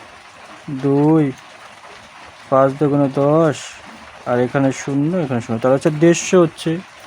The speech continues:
তাহলে এখানে আমি দেড়শো বসাবো। আর এখানে দেড়শো মানে কি? একটা একশো, আর হচ্ছে পাঁচটা দশ। দেখো, পরেরটা বলছে, রবীন্দ্রনাথ প্রাথমিক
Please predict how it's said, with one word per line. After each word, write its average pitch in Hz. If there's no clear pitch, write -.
তাহলে 147
এখানে 160
আমি 160
দেড়শো 156
বসাবো। 147
আর 131
এখানে 143
দেড়শো 160
মানে 170
কি? 127
একটা -
একশো, 220
আর 131
হচ্ছে 147
পাঁচটা 147
দশ। 90
দেখো, 151
পরেরটা 160
বলছে, 185
রবীন্দ্রনাথ 180
প্রাথমিক 147